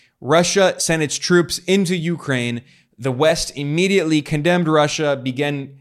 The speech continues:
imposing sanctions, and pressuring countries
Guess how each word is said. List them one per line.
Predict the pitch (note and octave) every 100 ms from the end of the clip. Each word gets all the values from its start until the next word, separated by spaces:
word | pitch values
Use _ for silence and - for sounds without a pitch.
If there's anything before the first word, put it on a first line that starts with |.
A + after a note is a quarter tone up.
| -
imposing | B2+ D3+ C#3 C3
sanctions, | A#2 E3+ F3 E3+ D#3+ D3+ C#3+ - - _ E3+
and | E3 D3+ -
pressuring | - G3+ A#3 G#3+ G3+ F#3+ F3+
countries | F3 F3 E3+ E3 D3